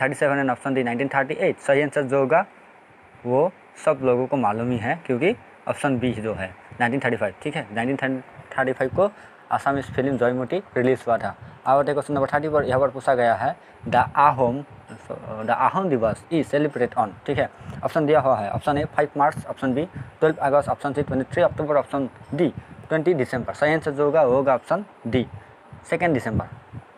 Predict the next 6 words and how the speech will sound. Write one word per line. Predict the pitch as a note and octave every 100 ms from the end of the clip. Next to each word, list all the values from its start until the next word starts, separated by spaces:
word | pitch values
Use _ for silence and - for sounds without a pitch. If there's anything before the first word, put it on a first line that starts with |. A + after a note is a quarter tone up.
| - - - - - - - - - - - - - - - -
ठीक | D#3+ E3
है, | - B2+ - - - - -
Option | B2 - C3+
D, | A#2 - - - - -
second | C#3 E3+ F3+
December। | A#2 A#2+ G2+ F#2+